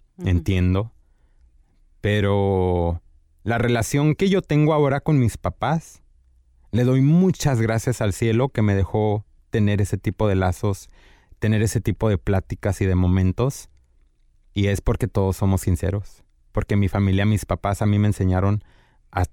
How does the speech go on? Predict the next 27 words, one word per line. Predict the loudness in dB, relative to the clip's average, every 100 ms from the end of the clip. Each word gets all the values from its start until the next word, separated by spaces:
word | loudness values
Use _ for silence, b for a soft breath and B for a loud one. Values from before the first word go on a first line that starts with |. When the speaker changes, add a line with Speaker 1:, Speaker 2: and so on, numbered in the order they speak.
| _ _
Speaker 2:
ser | -4 -4
feliz | -2 -4 -4 -10 -6
y | -4
a |
hacer | 0 -2 -2
todo | -2 0 2 2
lo | 0
que | -2
tengas | 0 0
que | -4
hacer | -8 -4
para | -4
ser | -4 -6
feliz. | -6 -12 -16 _ _ _ _ _ _ _
Y | -2
ellos | 0 0
son | 2 2
muy | 2 2
felices. | 0 0 -2 -8 -12 -20 -20 _ _ _ _ _ _ -4
Y | -2
son | 0 2 2 2 2 0
personas | -4 0 0 0 -2
que | -6
saben | -2 0 2
vivir | 2 2 0
la | 0
vida | -2 -4 -8